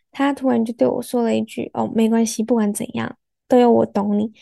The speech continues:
其实他就是只是一句话，可是那时候在我看来，我就觉得这句话给我很大的一个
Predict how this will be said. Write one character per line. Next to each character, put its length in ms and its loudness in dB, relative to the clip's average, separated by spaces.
其 120 6
实 80 4
他 120 0
就 240 2
是 120 2
只 140 -2
是 300 -2
一 80 -4
句 260 0
话， 320 -4
可 120 4
是 140 6
那 120 4
时 100 4
候 140 4
在 200 2
我 80 2
看 280 -4
来， 220 -8
我 100 2
就 100 6
觉 140 4
得 260 -2
这 120 2
句 140 4
话 240 2
给 180 4
我 200 4
很 260 -4
大 240 -4
的 100 -4
一 120 -6
个 200 -8